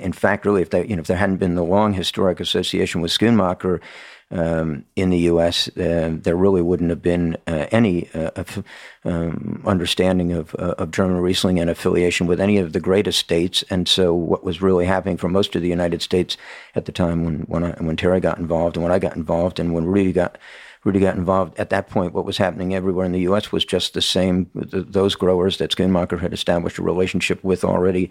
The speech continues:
um, in the, uh, in the, uh, interwar period. And, uh, so, uh, of course, the same explosion of interest eventually, uh,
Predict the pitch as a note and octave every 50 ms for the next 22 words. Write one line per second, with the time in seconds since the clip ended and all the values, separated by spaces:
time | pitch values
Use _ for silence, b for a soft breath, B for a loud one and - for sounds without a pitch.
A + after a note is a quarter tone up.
0 | B B B B B B B B B B - - E2+ E2+ F2 E2 D#2+ - - -
1 | - G2 F2+ F2 E2+ F2 E2+ E2 E2 E2+ D#2+ E2+ E2 - - - F#2 E2+ F2 E2+
2 | E2+ E2+ E2 E2 - - F#2 - F#2 E2 F2 F2+ G2 G#2 - - - - E2+ D#2+
3 | F2 F2+ E2 - - - F#2+ F2 E2+ E2+ E2+ E2 E2+ - F2 F2 F#2 F2 E2+ B
4 | B B B B B B B B B B _ - - - F2+ F2 E2+ E2+ E2+ D#2
5 | - _ _ _ - E2+ F2 F2+ F#2+ - - - - - - - _ _ - -
6 | - - - F2 E2+ E2 - - - - - - - G2+ F#2 F#2+ F2+ F2 F2 -
7 | - - G2 G2 G2 F#2+ F2+ - E2+ F2 F2+ F2 G2 G2+ G2 - - F#2 F#2 -
8 | - - F#2+ E2+ F2+ F2+ F2 - - F2 F2 E2+ E2+ E2+ D2 E2 F2+ D2